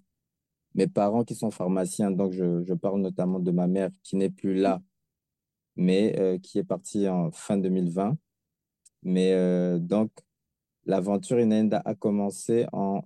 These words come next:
euh, deux mille dix-sept ou deux mille dix-huit. Et au départ, ma mère s'occupait des populations donc, qui souffrent de dépigmentation artificielle de la peau et qui venaient, euh, de nombreuses personnes donc, qui,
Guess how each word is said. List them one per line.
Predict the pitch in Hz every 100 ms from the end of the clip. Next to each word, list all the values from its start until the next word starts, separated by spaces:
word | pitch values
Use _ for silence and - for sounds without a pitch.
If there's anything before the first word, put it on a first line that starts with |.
| -
euh, | 95 92 92 90 90 90 -
deux | 85 87 110
mille | 117 117 131 131 139
dix-sept | 175 196 - 120 123 - - _ _ _ -
ou | 104
deux | 95 104
mille | 104 92
dix-huit. | 92 92 92 92 - _ _ _ _ -
Et | 95 95 -
au | - 92
départ, | 98 92 113 120 135 _ _ _
ma | - 95
mère | 98 104 117 131
s'occupait | - - 92 101 95 110
des | 95 95
populations | 101 95 101 92 92 - 110 104
donc, | 95 98
qui | - 104
souffrent | - 104 -
de | 98
dépigmentation | 87 90 90 92 95 95 - 95 - 113 107
artificielle | 98 92 98 90 92 - 98
de | 92
la | 90 87
peau | - 107 156 - _ _ _ _ _ - -
et | 92
qui | - 117 113
venaient, | 95 95 95 101 107
euh, | 98 90 90 87 85
de | 90
nombreuses | 95 95 117
personnes | - 98 92 110 101
donc, | 95 95
qui, | - 98 95 92